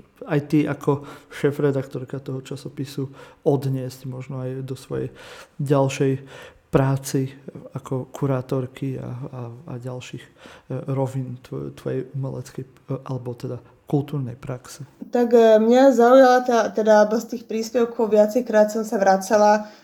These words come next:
Speaker 2: práve k tomu príspevku Pavla Fab-, Pala Fabuša, ktorý je naozaj taký mnohovrstevný, alebo človek vlastne, keď si ho číta,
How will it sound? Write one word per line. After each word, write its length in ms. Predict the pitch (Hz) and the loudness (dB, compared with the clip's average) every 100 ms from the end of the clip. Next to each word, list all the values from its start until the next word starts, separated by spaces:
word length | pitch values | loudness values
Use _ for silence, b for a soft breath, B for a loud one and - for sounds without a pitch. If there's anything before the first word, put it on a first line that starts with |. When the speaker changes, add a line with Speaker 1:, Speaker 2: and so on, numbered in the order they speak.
| B | B
Speaker 2:
práve 320 | 208 208 208 | 6 6 4
k 80 | 233 | 2
tomu 160 | 214 | 0
príspevku 880 | 214 208 - 226 202 - 226 214 202 | 0 -4 -2 -4 -4 -2 2 2 4
Pavla 320 | 202 208 220 | 4 6 2
Fab-, 240 | 220 196 185 190 | 2 0 -2 -2
Pala 240 | 208 202 196 | 4 4 4
Fabuša, 720 | 190 185 196 - 220 226 240 B B B B - | 0 0 -2 0 2 2 -2 B B B B -2
ktorý 240 | 214 220 | 2 4
je 80 | 202 | 6
naozaj 320 | 196 208 214 208 | 6 4 2 0
taký 320 | 208 - 208 | -4 -2 0
mnohovrstevný, 880 | 185 226 214 214 214 233 202 214 208 | 4 4 2 0 0 0 2 4 6
alebo 560 | 196 190 190 190 190 185 | 6 6 8 6 6 0
človek 320 | - 202 196 196 | 0 2 2 2
vlastne, 320 | 190 190 190 | 0 -2 -6
keď 140 | 202 | -6
si 100 | 196 202 | -4 -4
ho 40 | 190 | -2
číta, 300 | 196 190 | -2 2